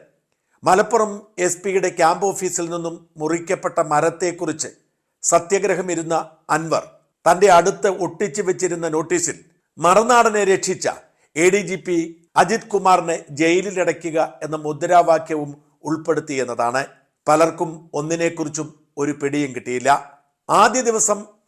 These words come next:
അവഗണിച്ച മാധ്യമങ്ങൾക്ക് പോലും പിറ്റേ ദിവസം അൻവർ വിളിച്ചു ചേർത്ത പത്രസമ്മേളനത്തിലേക്ക് ഓടിയെത്തേണ്ടി വന്നു. പിന്നെ മൂന്നാല് ദിവസം കേരളത്തിലെ മാധ്യമങ്ങൾ ചർച്ച ചെയ്തത് പി വി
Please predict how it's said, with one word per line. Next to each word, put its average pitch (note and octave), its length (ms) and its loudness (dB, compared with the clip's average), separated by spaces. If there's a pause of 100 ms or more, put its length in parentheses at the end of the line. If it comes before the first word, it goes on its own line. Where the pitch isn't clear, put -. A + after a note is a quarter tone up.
അവഗണിച്ച G#3 460 2 (100)
മാധ്യമങ്ങൾക്ക് F3+ 680 -2
പോലും C#3 220 -2 (680)
പിറ്റേ G#3 300 6
ദിവസം F#3+ 340 2 (460)
അൻവർ F#3+ 400 2
വിളിച്ചു F#3 340 0
ചേർത്ത E3+ 300 0
പത്രസമ്മേളനത്തിലേക്ക് E3 1080 -4 (300)
ഓടിയെത്തേണ്ടി C#3+ 640 -4
വന്നു. B2+ 200 -8 (380)
പിന്നെ D#3 320 -2
മൂന്നാല് E3 360 0 (100)
ദിവസം - 340 2 (580)
കേരളത്തിലെ E3 520 2
മാധ്യമങ്ങൾ D#3 520 0 (280)
ചർച്ച D3+ 280 0 (120)
ചെയ്തത് C3 280 -2 (540)
പി D#3+ 120 2 (120)
വി F3 80 4